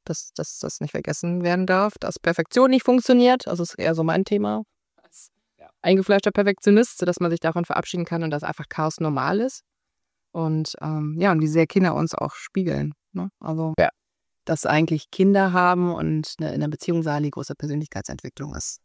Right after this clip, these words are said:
Speaker 1: die es gibt.
Speaker 2: Genau, und vielleicht noch ein Business dazu aufbauen, dann darf man auch an ganz viele Grenzen gehen. Das ist ja auch so unser Thema, dass,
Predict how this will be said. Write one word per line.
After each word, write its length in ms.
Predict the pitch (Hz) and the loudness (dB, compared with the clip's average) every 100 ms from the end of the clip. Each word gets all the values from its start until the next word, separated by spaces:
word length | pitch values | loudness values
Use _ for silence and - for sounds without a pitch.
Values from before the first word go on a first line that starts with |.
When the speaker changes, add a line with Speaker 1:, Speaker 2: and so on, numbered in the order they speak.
| - | -12
Speaker 1:
die 60 | - | -8
es 80 | - | -8
gibt. 240 | - - - _ _ _ _ _ _ _ _ _ - | -8 -14 -20 _ _ _ _ _ _ _ _ _ -2
Speaker 2:
Genau, 240 | 85 85 73 | 2 4 4
und 160 | 80 73 | 4 4
vielleicht 220 | 85 78 | 2 4
noch 100 | 73 | 4
ein 60 | 80 | 4
Business 220 | 87 76 | 4 2
dazu 220 | 76 - | 0 -2
aufbauen, 360 | - 76 78 73 | -4 -2 0 2
dann 140 | 71 | 4
darf 160 | 69 69 | 2 0
man 100 | 76 | 0
auch 140 | - | 0
an 100 | 82 | 2
ganz 220 | 78 76 - | 2 2 2
viele 180 | 82 | 0
Grenzen 380 | 76 76 76 82 | 2 2 2 2
gehen. 180 | 76 76 | 2 4
Das 140 | 76 | 2
ist 160 | 71 - | 0 -2
ja 80 | - | -2
auch 80 | 76 | 0
so 120 | 85 | 0
unser 200 | 78 78 | 2 2
Thema, 340 | - 82 76 71 | 2 0 2 2
dass, 640 | 71 - - - - - | 0 -2 -10 -12 -12 -12